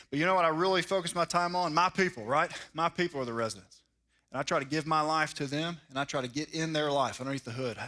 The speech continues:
How has God created you? Who has he called you to be? How is he using your unique gifts for his service? And so if you know anyone who you think that'd be a good fit for, maybe that's you. You just reach out to me. Say, "I'm interested. I wanna know more. Love to talk to you more." Um,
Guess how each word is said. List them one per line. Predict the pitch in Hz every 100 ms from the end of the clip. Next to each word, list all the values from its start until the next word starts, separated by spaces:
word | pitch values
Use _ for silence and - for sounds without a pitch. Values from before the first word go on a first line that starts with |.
| -
How | 151
has | 160
God | 147 135
created | - 110 104 92
you? | - _ _ _ _ _
Who | 165
has | 180
he | 151
called | 131 139 139 123
you |
to | 117
be? | 110 104 90 _ _ _
How | 180 180
is | 151
he |
using | 151 165 143 131
your | 147 143
unique | 135 135 123
gifts | 120 127 110 - -
for | 123
his | 120 110
service? | 113 101 92 - - _ - - - -
And | 165
so | 240 269 214
if | 156 214
you | 285
know | 247
anyone | 220 247 156
who | 117
you | 160
think | 208
that'd | 196 180
be | 180
a |
good | 165 190
fit | - 190
for, | - 196 220
maybe | 170 202
that's | 202 202 -
you. | 202 220 - _ -
You | 202
just | 190
reach | 202 214
out | 226
to | -
me. | - -
Say, | - 143
"I'm | 156
interested. | 175 160 - 101
I |
wanna | 139 151
know | 147
more. | 147 147 110 104
Love | 175 240
to |
talk | - 123
to | -
you | 110
more." | 104 - _ _ - _
Um, | 143 143